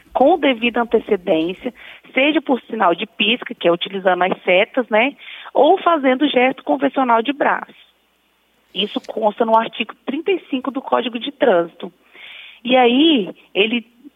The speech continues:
explica um pouco mais o que que é o deslocamento lateral, né? Entende-se, entende-se por deslocamento lateral a transposição de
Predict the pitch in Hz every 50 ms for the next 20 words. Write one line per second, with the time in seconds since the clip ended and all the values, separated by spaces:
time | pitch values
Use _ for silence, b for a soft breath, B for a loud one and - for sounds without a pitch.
0 | _ _ _ 214 254 269 330 - - _ _ - 233 262 - - 262 254 247 294
1 | 349 349 - 349 294 262 240 262 262 294 285 - 370 381 - - 381 349 - 285
2 | 247 294 277 262 269 269 - 269 262 247 226 233 233 - 254 - - - 285 285
3 | 285 247 190 165 170 180 185 190 220 233 - _ - 277 339 415 370 294 262 202
4 | - - - _ - 196 202 - 233 247 269 - - - - - 220 220 185 190
5 | 185 196 190 - 190 175 170 170 - 185 175 170 - - 175 175 175 175 185 -
6 | - 233 285 359 339 - - 254 220 196 202 - - 185 180 170 -